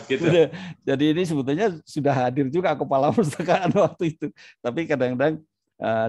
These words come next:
Speaker 2: di lapangan bisa berbeda. Tetapi
Speaker 1: Iya, di lapangan kadang sering beda gitu.
Speaker 2: jadi terpaksa begini, Pak, eh,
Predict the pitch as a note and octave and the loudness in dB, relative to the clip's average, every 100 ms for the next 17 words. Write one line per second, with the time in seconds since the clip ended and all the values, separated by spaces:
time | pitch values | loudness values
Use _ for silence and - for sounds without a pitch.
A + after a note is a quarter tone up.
0 | B2 A#2 A2 A#2+ C3 B2 - A2+ A2 G2 | -2 -4 -4 -6 -6 -6 -10 -12 -10 -10
1 | G#2+ G2 F#2+ D#2+ F2+ G#2+ _ - C#3+ D3+ | -10 -8 -10 -12 -16 -20 _ -16 -10 -4
2 | C#3 B2 G#2+ B2 B2+ B2+ D#3+ C#3+ C3 D3 | 0 0 0 -2 -4 -6 -10 -10 -10 -12
3 | C3 A2 G2 F2 F2 E2 G#2 _ C3 C3+ | -14 -12 -10 -8 -10 -10 -16 _ -8 -6
4 | G3 G3 D#3 - C#3+ F3 F3 D#3 C#3 D#3 | -6 -6 -10 -10 -12 -8 -8 -6 -6 -4
5 | D3 A#2+ G#2+ - A2+ | -2 -4 -8 -10 -10